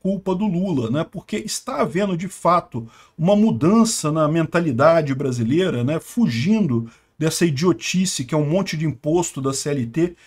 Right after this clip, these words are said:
que não tem lógica nenhuma, né? A C L T não serve pra porcaria nenhuma, não protege ninguém de nada, tem um monte de direitos, que é o próprio empregado que paga, então não é direito do empregado, ele que tá pagando por aquilo, que direito é esse?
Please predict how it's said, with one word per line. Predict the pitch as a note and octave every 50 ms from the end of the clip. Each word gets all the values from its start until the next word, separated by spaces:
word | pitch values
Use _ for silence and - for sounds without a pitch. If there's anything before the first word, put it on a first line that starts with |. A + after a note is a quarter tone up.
| - - - _
que | -
não | F#3 F#3+ F#3+
tem | F#3+ F#3+ F3+
lógica | D#3 D3+ E3 F#3 F#3+ F3+ E3 D3+ - F3
nenhuma, | E3+ F3 D#3 D3+ D#3 D#3 B2+ A#2 A2+ A2+
né? | C3+ D#3
A | D3+
C | - - F3+
L | F#3 F#3+ F#3
T | - - - F#3+ G#3+
não | G#3+ G#3+ G#3
serve | - - G3 F#3+ F#3+ G#3
pra | - G3
porcaria | F#3+ - - A#3 A3+ A3+ A3 G3 F#3+ F#3+ F#3+
nenhuma, | F3+ D#3 D#3+ G3 G#3 G#3+ G#3+ G#3+ - - - _
não | F#3 G3+ A3+ A3+
protege | A3+ A3 G3 F#3 F#3 - F3 F#3 F3+ E3+ E3+
ninguém | F3+ F3+ E3+ D3+ D3+ D#3+ E3
de | D3 F3 A3+
nada, | G3+ E3 E3+ F#3+ F#3+ F#3 F#3 F3+
tem | F#3 - G#3+
um | G3+
monte | F#3+ G3+ A#3+ C4 A#3 - A3
de | G3+ F#3
direitos, | F#3 G3+ F3 E3+ E3+ F3 E3+ - - - - - - _ _ _ _ _ _ _
que | - -
é | D#4
o | D4
próprio | D4 - D4+ D4 - C#4+
empregado | C4 A#3 B3 A3+ A3 A#3 A#3 A3+
que | A3+ A3+
paga, | - - - A3 A#3 A3+ F#3+ F3
então | F3 - -
não | - F#4 E4+
é | D#4 D4
direito | B3 A#3 G3 F3+ G3 G3 F3+ - -
do | D3+ D3+
empregado, | D3 D3+ C#3+ C3+ A#2 C3 C3+ C3 D#3 G3+
ele | D4 - A2+
que | -
tá | - -
pagando | - - C4 A#3 F#3+ F#3+ A3 A#3 A#3+ -
por | - - G#3+ G#3+
aquilo, | F#3 - - - E4+ C#4 G#3+
que | - G#3+ F#3+
direito | E3+ F3 F#3+ G#3+ A3+ A3+ G#3+ A#3 A#3+ A3+ A3+ A3
é | F3
esse? | D#3+ D3+ C#3+ C3 - - -